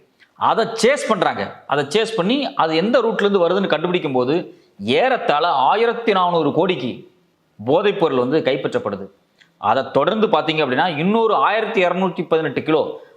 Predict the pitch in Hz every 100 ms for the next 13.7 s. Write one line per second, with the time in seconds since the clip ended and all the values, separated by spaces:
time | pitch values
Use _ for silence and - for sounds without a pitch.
0 | - 135 156 147 - 180 233 220 170 208
1 | 226 175 170 196 147 180 226 247 269 208
2 | 196 175 170 160 160 147 143 170 160 143
3 | 143 254 - - _ _ 120 156 175 -
4 | 143 120 120 156 131 107 101 135 139 127
5 | 104 104 196 127 135 170 147 165 170 165
6 | 165 139 135 117 113 - - _ - 202
7 | 208 170 135 135 131 127 127 117 107 98
8 | 92 170 214 262 202 240 320 294 - 208
9 | 233 196 202 180 220 233 185 185 160 180
10 | 180 170 - 160 208 185 156 156 180 151
11 | 139 151 151 - - - - 160 180 196
12 | 143 156 262 269 226 175 180 180 - -
13 | 180 233 240 220 - 180